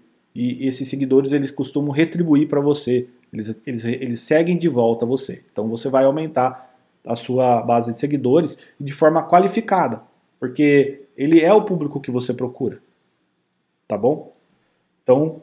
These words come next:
é importante, é, lembrar disso. Quinze minutos por dia ou até vinte seguidores, vinte perfis. Importante agora aqui, uma observação. Você precisa curtir e comentar as publicações dos seus,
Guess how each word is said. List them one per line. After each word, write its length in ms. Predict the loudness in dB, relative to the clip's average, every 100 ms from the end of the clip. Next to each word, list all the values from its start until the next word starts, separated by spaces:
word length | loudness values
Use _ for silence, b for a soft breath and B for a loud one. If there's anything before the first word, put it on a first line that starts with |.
| -8
é 80 | -6
importante, 800 | 0 0 2 0 0 -2 -4 -6 _ _ _
é, 600 | -4 0 2 2 0 0 0
lembrar 320 | 0 2 2
disso. 400 | 2 -4 -8 -20 _ _ _ -8
Quinze 220 | -4 -2
minutos 360 | -2 -2 -4 0
por 160 | 0
dia 300 | 2 4 4
ou 120 | 4
até 200 | 2 2
vinte 240 | 0 0 -2
seguidores, 580 | -4 -4 -4 -4 -6 -8
vinte 240 | -6 -4
perfis. 520 | -2 -2 -4 -18 -20 _ _ _ _ _ _ _ _ _ _ _ _ 0
Importante 600 | 2 8 6 8 4 4
agora 360 | 4 6 4 2
aqui, 180 | -2
uma 140 | 0 0
observação. 720 | 2 2 2 0 -2 -2 -4 _ -14
Você 260 | -4 -4
precisa 560 | 0 0 0 -2 -2 -2
curtir 680 | 0 -2 0 0 0 0 -4
e 80 | -10
comentar 580 | 2 4 4 0 -2 -4
as 120 | -2
publicações 920 | 0 0 0 -2 -2 -2 0 -2 -10 _ _ _ _
dos 220 | -4 -2
seus, 420 | 0 0 0 -10